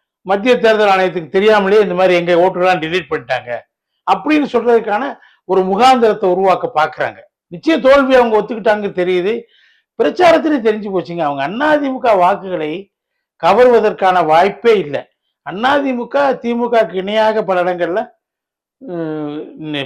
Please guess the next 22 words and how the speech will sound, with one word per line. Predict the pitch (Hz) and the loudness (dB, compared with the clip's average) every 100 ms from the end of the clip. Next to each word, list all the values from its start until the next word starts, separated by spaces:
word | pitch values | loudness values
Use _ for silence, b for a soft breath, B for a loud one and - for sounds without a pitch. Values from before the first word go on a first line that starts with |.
| - | -8
போட்டியே | 165 226 226 269 | -2 -2 2 4
எங்களுக்கும் | 247 254 254 277 277 | 4 4 2 0 -2
அண்ணா | 247 240 | 0 2
தி | 247 240 | 2 0
மு | 220 | -2
கவுக்கும் | 226 208 202 220 | -2 -4 -8 -10
கடைசி | 190 185 214 190 | -6 -4 -4 -6
கட்டத்துல | 196 190 208 208 202 135 151 - _ _ _ _ _ _ _ | -6 -6 -6 -4 -2 -2 -4 -12 _ _ _ _ _ _ _
சொல்ல | 175 226 | 2 4
வேண்டிய | 233 208 185 | 4 4 2
அவசியம், | 151 170 220 226 175 | 2 2 0 0 0
நிர்பந்தம் | 160 180 208 180 139 143 180 _ _ _ _ | 0 0 0 0 -4 -6 -14 _ _ _ _
ஸ்டாலின் | _ 196 277 277 | _ 2 4 4
அவருக்கே | 247 233 233 | 4 4 2
ஏற்பட்டுச்சு. | 196 156 131 - - _ _ _ _ _ _ - | 0 -2 -8 -12 -20 _ _ _ _ _ _ -4
அவரும் | 143 226 311 | 2 4 4
என்ன | 277 277 | 4 2
சொல்லிட்டு | 247 240 214 | 0 -4 -2
இருந்தாரு, | 202 151 120 - _ _ _ - | 0 0 -4 -12 _ _ _ -8
தத்துவார்த்த | 156 233 240 226 | -2 2 2 2
ரீதியா | 226 220 233 | 0 0 2
எங்களுக்கும் | 214 208 226 226 240 240 | 0 0 -2 -2 -4 -4